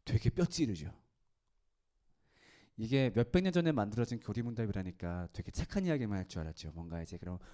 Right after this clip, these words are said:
몽글몽글한 얘기. 아니요. 진짜 우리를 콱 찔러서 우리 안에 뭐가 하는지 이렇게 밝히 보여줘요, 진짜로. 우리가 이런 놈이구나.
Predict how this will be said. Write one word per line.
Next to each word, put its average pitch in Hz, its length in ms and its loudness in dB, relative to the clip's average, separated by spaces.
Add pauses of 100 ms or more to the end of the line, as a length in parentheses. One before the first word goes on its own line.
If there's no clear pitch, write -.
몽글몽글한 90 680 -4
얘기. 80 200 -10
아니요. 101 460 -8 (1600)
진짜 - 420 -2
우리를 110 300 -4 (120)
콱 - 340 0
찔러서 151 420 -2
우리 101 240 -2
안에 110 140 -4
뭐가 92 240 -4
하는지 110 180 -2
이렇게 - 160 -8
밝히 - 320 -6
보여줘요, 101 400 -6
진짜로. 78 480 -16 (1500)
우리가 101 360 -6 (240)
이런 117 220 -8
놈이구나. - 420 -14